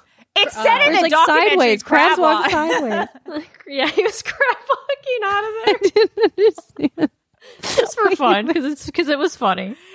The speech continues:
Speaker 1: He walks like an Egyptian out of <laughs>
Speaker 2: Crab
Speaker 1: He does
Speaker 2: crawl.
Speaker 1: the
Speaker 3: Like an
Speaker 1: electric
Speaker 3: army crawl.
Speaker 1: slide.
Speaker 3: Like an army
Speaker 1: Yeah, he army,
Speaker 3: crawl.
Speaker 1: he army crawls. He army
Speaker 3: <laughs>
Speaker 1: crawls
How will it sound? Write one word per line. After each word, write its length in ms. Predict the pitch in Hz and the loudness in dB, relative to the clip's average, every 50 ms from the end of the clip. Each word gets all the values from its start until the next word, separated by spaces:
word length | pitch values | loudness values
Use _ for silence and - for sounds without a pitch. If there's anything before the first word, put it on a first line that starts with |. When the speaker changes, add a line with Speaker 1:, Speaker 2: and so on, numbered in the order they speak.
| 349 285 | -14 -12
Speaker 1:
He 160 | 349 330 320 | -10 -8 -4
walks 340 | 269 285 294 311 339 330 - | 0 2 4 4 2 2 0
like 160 | - 392 392 | -2 -2 -2
an 120 | 381 381 359 | -2 -2 -2
Egyptian 640 | 381 302 - 294 285 269 - - - 285 277 262 226 - - | -4 -4 -2 -2 -2 -2 -2 -4 0 0 0 0 0 -2 0
out 400 | 220 226 269 320 330 311 - - - | 2 2 4 4 2 0 -2 -2 0
of 420 | 262 262 254 254 254 349 311 208 208 | 2 4 4 4 2 0 0 -2 -2
<laughs> 760 | 392 - - - 302 339 - _ 277 302 - _ _ _ - | -2 -2 -2 -2 -4 -6 -6 _ -10 -12 -12 _ _ _ -14
Speaker 2:
Crab 400 | 339 370 349 262 240 233 247 226 | -8 -4 -4 -2 -2 -2 -2 -4
Speaker 1:
He 100 | 220 - | -8 -10
does 160 | - 285 254 | -8 -4 -2
Speaker 2:
crawl. 160 | - - 277 - | 0 0 0 2
Speaker 1:
the 60 | - | 0
Speaker 3:
Like 120 | 302 311 302 | 0 2 2
an 40 | - 339 | 2 2
Speaker 1:
electric 240 | 254 330 392 440 | 2 2 4 2
Speaker 3:
army 180 | 466 440 403 302 | 2 2 2 0
crawl. 180 | - - 277 240 | 0 0 2 4
Speaker 1:
slide. 240 | 240 226 220 214 214 | 4 4 2 2 2
Speaker 3:
Like 140 | 247 302 - | 2 2 2
an 100 | 359 311 | 0 2
army 260 | 294 320 349 381 381 349 | 2 2 2 2 2 2
Speaker 1:
Yeah, 60 | 262 | 0
he 80 | 262 269 | 0 2
army, 260 | - 226 202 190 180 - | 0 0 2 0 -2 -4
Speaker 3:
crawl. 120 | - - _ _ | -8 -12 _ _
Speaker 1:
he 280 | _ - - 269 330 - - | _ -12 -8 -6 -6 -2 0
army 340 | - 254 247 262 247 247 226 | 2 2 2 2 0 -4 -8
crawls. 440 | 208 - 220 180 160 117 - - _ _ _ _ _ _ _ | -4 -2 -2 -2 -2 -4 -10 -18 _ _ _ _ _ _ _
He 160 | - 240 240 - | -10 -10 -4 -2
army 340 | - 262 262 269 277 294 294 | 0 2 2 0 -2 -6 -10
Speaker 3:
<laughs> 20 | |
Speaker 1:
crawls 440 | - - 233 294 285 294 294 269 | -4 -2 0 0 0 0 -2 -6